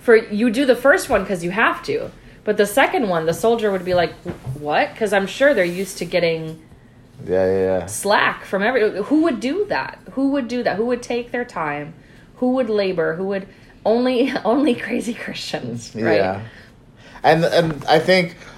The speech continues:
Speaker 2: and the cool part about this, if, if you think about it, is that at that point, we take away the power of the oppression. When we voluntarily say, "You know what, I'll walk another one."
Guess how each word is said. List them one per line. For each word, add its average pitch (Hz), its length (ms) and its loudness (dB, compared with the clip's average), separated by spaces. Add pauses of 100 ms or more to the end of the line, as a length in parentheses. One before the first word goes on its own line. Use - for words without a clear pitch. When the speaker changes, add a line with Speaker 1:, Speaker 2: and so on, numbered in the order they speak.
(180)
Speaker 2:
and 151 220 6
the 156 120 6
cool 208 280 4
part 165 280 6
about 117 320 6
this, 113 220 0
if, 113 240 -4
if 110 200 -4
you 113 80 -4
think 117 260 -2
about 107 280 4
it, 107 180 0
is 110 260 -2
that 113 360 2 (280)
at - 320 -6
that 139 360 6
point, 120 800 -2 (1800)
we 117 340 0
take 135 420 2
away 117 360 6
the 110 120 2
power 104 380 4
of 95 60 -2
the 95 100 0
oppression. - 580 -4 (1300)
When 120 300 2
we 156 560 2
voluntarily 113 1200 4 (1120)
say, 123 280 2
"You 143 60 2
know 156 120 6
what, 160 100 6
I'll 156 140 6
walk 165 240 8
another 151 280 2
one." 107 220 2